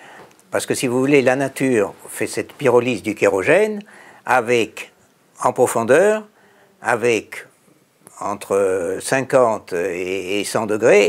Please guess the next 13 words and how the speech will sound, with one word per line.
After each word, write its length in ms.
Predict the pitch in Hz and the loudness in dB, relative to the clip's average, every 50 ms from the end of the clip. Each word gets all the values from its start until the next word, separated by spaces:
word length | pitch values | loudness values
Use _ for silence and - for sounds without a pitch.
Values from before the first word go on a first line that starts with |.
| 208 113 117 120 | 2 0 -2 -2
et 80 | 113 - | -2 0
quelques 240 | - 156 151 - | 0 0 0 0
millions 300 | 135 120 123 127 160 170 | -4 -2 0 0 0 2
d'années. 400 | 165 165 156 143 120 117 110 _ _ _ _ _ _ _ _ - - | 4 2 2 2 -2 -4 -6 _ _ _ _ _ _ _ _ -8 -2
Et 100 | 110 110 | 0 2
la 100 | 120 123 | 2 0
pression 400 | - - 131 - - 160 170 175 | 0 -2 -4 0 0 0 0 0
et 20 | |
température, 600 | 165 135 - 143 135 147 139 139 131 107 104 104 - _ _ _ - | 0 -2 -2 0 0 0 0 -2 -2 -4 -4 -6 -10 _ _ _ -18
si 60 | 85 | -16
vous 100 | 92 90 | -14 -12
voulez. 220 | 92 95 - - - - - - - - - - - | -12 -12 -14 -16 -16 -20 -20 -20 -20 -20 -20 -12 -2
Donc, 360 | - 127 147 143 123 - - | 2 2 4 2 2 -4 -10